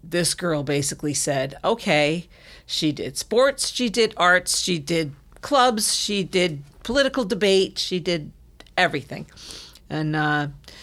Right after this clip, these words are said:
now, and she's excelled in academic classes. As, as a senior, she's taking all advanced placement classes and is going to, uh, University of Connecticut and is gonna study some kind of medical neuroscience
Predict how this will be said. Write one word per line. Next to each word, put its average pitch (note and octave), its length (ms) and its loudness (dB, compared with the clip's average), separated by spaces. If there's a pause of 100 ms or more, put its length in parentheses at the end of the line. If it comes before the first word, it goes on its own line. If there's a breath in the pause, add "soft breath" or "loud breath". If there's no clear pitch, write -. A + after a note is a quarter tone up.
(160 loud breath)
now, F3+ 360 4
and F3+ 240 2
she's F3+ 260 0
excelled F#3 480 4
in F3+ 240 2
academic E3 460 0
classes. C#3+ 580 0
As, D#3 380 0
as D#3 240 -4
a D#3 40 -2
senior, E3+ 380 -2
she's E3 260 -4
taking D#3+ 360 -6
all F#3+ 240 2
advanced F3 400 -2
placement D3+ 340 -6
classes C#3+ 500 -4 (440 loud breath)
and D3+ 420 -4
is D#3+ 220 -4
going D#3+ 280 -2
to, D#3+ 360 0
uh, D#3 220 2
University D#3 440 -2
of D3 100 -4
Connecticut G3 640 -2
and D#3+ 300 -6
is D#3+ 160 -6
gonna D#3+ 180 -4
study E3 320 -4
some D#3+ 240 -6
kind E3+ 260 -4
of E3 220 -4 (380 loud breath)
medical E3+ 600 0
neuroscience E3 1300 0